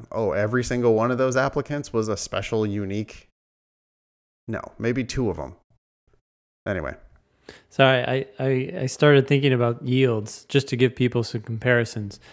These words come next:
Speaker 1: Yeah.
Speaker 2: Yale is number one. Um, it has an eighty-one percent yield rate.
Speaker 1: Yeah.
Speaker 2: So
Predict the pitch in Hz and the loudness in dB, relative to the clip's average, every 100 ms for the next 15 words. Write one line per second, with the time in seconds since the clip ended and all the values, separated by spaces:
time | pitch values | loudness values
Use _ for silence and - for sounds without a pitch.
0 | - 101 92 - - 151 165 170 143 151 | -2 -2 -2 -6 6 10 10 10 8 4
1 | 139 131 139 131 120 113 - _ 131 123 | 4 4 6 6 4 -2 -8 _ -2 0
2 | 123 120 120 120 - 131 131 - _ - | 0 0 -4 -6 -2 0 0 -2 _ -2
3 | 139 120 117 113 131 135 131 123 120 117 | 0 0 -4 -2 0 2 2 0 -2 -6
4 | - 120 107 113 120 117 101 104 101 - | -8 -6 -6 -4 -2 -2 -2 -4 -6 -10
5 | - - _ - 95 - - - _ _ | -20 -20 _ 0 0 -2 -20 -20 _ _
6 | _ _ - 135 127 117 | _ _ 2 4 4 0